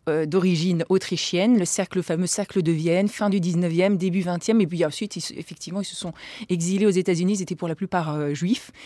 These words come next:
et donc ils ont dû quitter, euh, cette, euh, cette partie du monde pour aller retrouver, trouver refuge aux États-Unis. Et donc l'école autrichienne est très, euh, vivante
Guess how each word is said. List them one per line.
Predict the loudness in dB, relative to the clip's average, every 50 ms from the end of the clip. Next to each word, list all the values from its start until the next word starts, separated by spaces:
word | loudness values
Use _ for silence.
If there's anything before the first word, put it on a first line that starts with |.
| -20 -20 -12 -8
et | -4 -2
donc | -2 -2 -2 -4
ils | -8 -8
ont | -6
dû | -4 -4 -4 -4 -4 -6 -12 -20 -20 -20 _
quitter, | -6 -4 -4 -4 -4 -2 0 0 0 0 0
euh, | -2 -2 -2 -2 -2 -4 -4 -6
cette, | -8 -8 -8 -8 -8 -8 -10 -8 -6
euh, | -6 -6 -6
cette | -6 -6 -6 -2
partie | -2 -2 -2 -2 -2 0
du | 2 2
monde | 4 4 4 2 2
pour | 0 -2 -2 0 2
aller | 2 2 4 4 2
retrouver, | 0 0 -2 -4 -8 -8 -8 -8
trouver | -8 -2 2 2 2
refuge | 4 2 0 0 0 0 2 2
aux | 2
États-Unis. | 0 0 -2 -2 0 0 2 2
Et | 2
donc | 2 2 0 2 0
l'école | 0 6 6 8 8
autrichienne | 8 4 2 -2 -2 2 2 2 2 2
est | 0 -2
très, | -2 -8 -6 -2 -2 -2 -2 -4 -8 -18 -20 -20 -20 -18 -12 -6 -2
euh, | 0 2 2 2 2 2 2
vivante | 2 0 0 0 -2 -4 -6 -8 -6